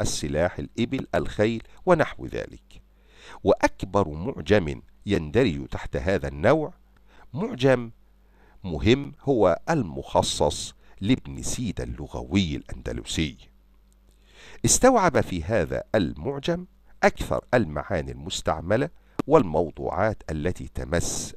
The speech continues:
الحاجة إليها. ولضخامة هذا المعجم هناك معجم وجيز، هو الألفاظ الكتابية لعبد الرحمن بن عيسى الهمذاني.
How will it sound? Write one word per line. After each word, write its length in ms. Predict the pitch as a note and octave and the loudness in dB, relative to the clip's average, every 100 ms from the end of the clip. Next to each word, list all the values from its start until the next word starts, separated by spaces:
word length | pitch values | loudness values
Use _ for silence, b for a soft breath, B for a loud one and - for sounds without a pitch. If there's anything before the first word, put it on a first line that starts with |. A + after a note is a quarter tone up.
| - | 0
الحاجة 520 | - - D2 C#3 - | 0 0 -6 -6 -10
إليها. 600 | - C3+ B2 - - - - _ _ _ _ _ _ B B B B B | -12 -10 -12 -12 -14 -16 -20 _ _ _ _ _ _ B B B B B
ولضخامة 840 | E3+ F#3 E3 D#3+ A3+ F#3 D#2 - D2+ | 6 8 6 6 4 2 0 -4 0
هذا 260 | F#2 E2 | 2 2
المعجم 540 | B1+ D#2 D3+ C3+ E3 D#3+ | -4 -6 -6 -2 -4 -2
هناك 340 | E3 F3 D3 E2+ | -2 0 0 0
معجم 500 | E2 F2 - C2+ A#1 - b b b b b | -2 -4 -2 -4 -6 -20 b b b b b
وجيز، 720 | G#2+ F#2+ - C3 F3 F3 - - _ _ _ _ _ _ _ - b b b | 4 4 4 -2 -2 -6 -10 -14 _ _ _ _ _ _ _ -20 b b b
هو 420 | - D#3+ C3+ C3+ C3+ - _ - | 4 6 8 6 2 -12 _ 0
الألفاظ 640 | A#2+ - D#2+ - G#2 F#2 - - | 0 0 -4 0 4 4 4 -2
الكتابية 920 | A2 - D2 - B1 F2+ E2 C#2 C2 - - | -2 -2 -8 -6 -6 -6 -6 -4 -6 -8 -10
لعبد 440 | F2+ F#2 C#3 - C2+ | -2 0 0 -2 -10
الرحمن 500 | B1 A#1 - E2+ C#2+ | -8 -10 -2 -2 -2
بن 300 | - - C#2 | -6 -10 -8
عيسى 380 | D#2 G#2 - | -6 -4 -4
الهمذاني. 840 | A#1 - D2+ A1 A1 - - - - | -4 -4 -4 -8 -10 -12 -14 -16 -20